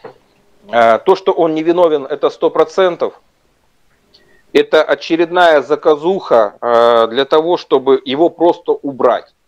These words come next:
Высосанное из пальца нафантазированное дело, ну вот как, в принципе, и со мной.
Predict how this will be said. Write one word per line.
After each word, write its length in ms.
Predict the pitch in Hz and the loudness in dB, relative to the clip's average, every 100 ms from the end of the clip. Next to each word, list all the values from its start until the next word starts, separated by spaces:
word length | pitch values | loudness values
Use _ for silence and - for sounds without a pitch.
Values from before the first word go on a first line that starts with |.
| _ _ _ _ _ _ | _ _ _ _ _ _
Высосанное 880 | 110 151 226 - 170 - 180 170 160 | -6 -2 -2 -2 -6 -2 0 2 0
из 160 | 165 - - | -2 -8 -4
пальца 600 | 190 185 170 - 151 127 131 | 0 0 -2 -2 0 0 -2
нафантазированное 1200 | 151 170 165 165 165 143 185 160 147 147 143 147 | -4 -2 -6 -2 -4 -2 2 2 2 0 -2 -2
дело, 540 | 147 196 160 107 - _ _ | 0 0 2 0 -6 _ _
ну 180 | 269 233 | -4 -2
вот 240 | 156 156 - | -2 -4 -2
как, 280 | 196 - | -4 -4
в 20 | - | -8
принципе, 400 | 185 143 - 160 | -8 -10 -16 -16
и 60 | |
со 180 | - 160 | -4 -2
мной. 340 | 156 127 95 | -2 -4 -6